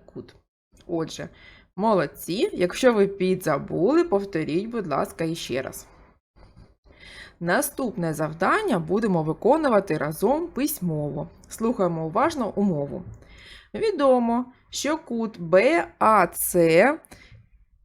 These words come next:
шістдесят вісім градусів. А М — бісектриса кута Б А Ц. А К — бісектриса кута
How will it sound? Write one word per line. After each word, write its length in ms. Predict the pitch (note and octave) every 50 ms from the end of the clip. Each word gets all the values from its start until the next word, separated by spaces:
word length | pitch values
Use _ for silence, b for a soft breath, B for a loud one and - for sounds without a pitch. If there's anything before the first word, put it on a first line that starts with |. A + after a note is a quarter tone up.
| _ _ _ _ _ _ _ _
шістдесят 720 | - - - G#3 G3+ F3 F3+ G3 F#3+ - G#3 A#3 D4 E4+ E4+
вісім 460 | G3 E3+ G3 B3 B3+ B3+ B3+ A#3 A#3+
градусів. 680 | G3 G3+ F#3 D#3+ D#3 D3+ D#3 E3 - - - - - - - _ _ _ _ _ _ _
А 400 | - A#3 D4+ F4+ F#4 - - A#3+
М — 460 | A#3 A3 G3+ F#3 F#3 G#3 A#3+ C#4 - -
бісектриса 920 | - F3 F3 G#3+ G#3 - G3+ G3 G3 - - F3+ A3 D4+ F#4+ - - A3+
кута 420 | - - E3+ E3 - - F#3 G#3+
Б 280 | A3+ G3+ F#3 G3+ G3 - -
А 120 | F3+ F3+
Ц. 360 | F3+ - - - D3+ B2 - - B B B B B B B B B B B -
А 220 | - G#3+ D4+ F#4+
К — 480 | F#4+ - - C#4+ C4 B3 A#3 A3+ A#3 B3 B B B B -
бісектриса 840 | - F#3 A3 - - A3 G#3 - - G3+ F#3+ C4 D#4+ - - B3
кута 460 | G#3 - - F#3+ F3+ - G#3 A#3 -